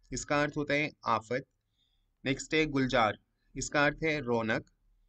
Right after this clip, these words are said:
इसके बाद है नटखट, इसका अर्थ होता है चंचल। नेक्स्ट है रुआसा, इसका अर्थ होता है रोने की सूरत बनाकर। और अब इसके बाद यहाँ से कंटिन्यू करेंगे,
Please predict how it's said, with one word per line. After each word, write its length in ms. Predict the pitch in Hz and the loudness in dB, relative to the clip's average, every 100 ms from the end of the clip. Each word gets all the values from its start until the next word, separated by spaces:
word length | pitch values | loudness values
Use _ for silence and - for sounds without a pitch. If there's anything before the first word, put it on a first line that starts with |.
| _ _ _ | _ _ _
इसके 180 | - 131 | -12 0
बाद 240 | 127 131 143 | 4 4 2
है 180 | 147 143 131 | -2 -2 -2
नटखट, 500 | 123 120 131 113 - _ _ - | -4 -2 -2 -2 -4 _ _ -12
इसका 280 | 120 170 160 | -6 0 0
अर्थ 120 | 156 | 0
होता 180 | 151 151 | -4 -2
है 220 | 151 165 | -2 -4
चंचल। 560 | 170 139 123 117 120 98 - _ _ _ _ _ | -4 -2 -2 -2 -4 -4 -12 _ _ _ _ _
नेक्स्ट 300 | 123 135 - 160 | -6 -6 -4 -2
है 140 | 156 | 0
रुआसा, 560 | 139 127 117 - 107 95 - _ 123 | 0 2 0 0 -4 -4 -10 _ -10
इसका 280 | - 143 | -4 0
अर्थ 100 | 151 156 | 0 -2
होता 180 | 147 147 | -4 -2
है 160 | 156 151 - | -2 -6 -6
रोने 300 | 135 139 156 | -4 -2 -2
की 180 | 165 175 | -2 -4
सूरत 380 | 175 135 135 147 | -4 -2 -2 -2
बनाकर। 520 | 127 117 110 110 101 - _ _ _ _ _ _ _ _ _ - | -2 0 -2 -4 -12 -12 _ _ _ _ _ _ _ _ _ -2
और 220 | 107 107 | -2 -2
अब 360 | 113 113 - - | -2 -4 -4 -12
इसके 240 | - 131 | -10 -6
बाद 320 | 117 117 117 - _ _ _ _ - | 2 2 2 -6 _ _ _ _ -4
यहाँ 180 | 117 113 | -2 -2
से 140 | - | -2
कंटिन्यू 420 | 123 123 127 127 | -4 -4 -4 -4
करेंगे, 360 | 127 127 143 | -4 -4 -6